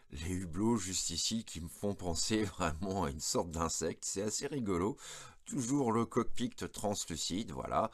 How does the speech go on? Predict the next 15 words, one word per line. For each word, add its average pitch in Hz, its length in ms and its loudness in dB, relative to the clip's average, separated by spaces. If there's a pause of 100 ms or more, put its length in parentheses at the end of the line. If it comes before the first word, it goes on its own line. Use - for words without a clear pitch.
(380)
Les 90 220 2
petites 95 420 0
antennes 92 320 2
de 87 120 0
communication 85 960 -2
juste 76 440 -8
ici. - 640 -4 (560)
Voilà, - 420 0 (120)
là 92 160 2
aussi 90 500 -2 (140)
les 90 100 0
petits - 220 -8
propulseurs 92 800 0
à 98 120 4
l'arrière. 82 600 4